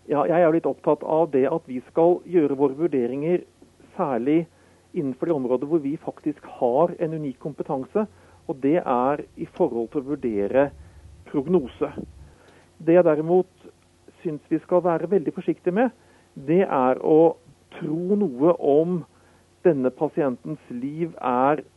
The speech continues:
verd å leve, så å si, om vi ville selv foretrukket å leve eller dø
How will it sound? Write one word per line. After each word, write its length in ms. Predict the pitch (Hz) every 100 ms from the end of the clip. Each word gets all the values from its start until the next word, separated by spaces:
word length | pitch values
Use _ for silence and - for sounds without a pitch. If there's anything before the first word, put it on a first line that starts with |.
| -
verd 360 | 123 120 127
å 160 | 147 147
leve, 400 | 156 131 104 139 - _ _ _ _
så 180 | - 123
å 40 | -
si, 140 | 120 -
om 120 | 139
vi 180 | 127 123
ville 340 | 139 135 147 - _ _ - - _ _ -
selv 200 | 147 151
foretrukket 560 | - 147 123 139 - -
å 80 | 151
leve 300 | 151 117 123
eller 140 | 131
dø 300 | 135 127 139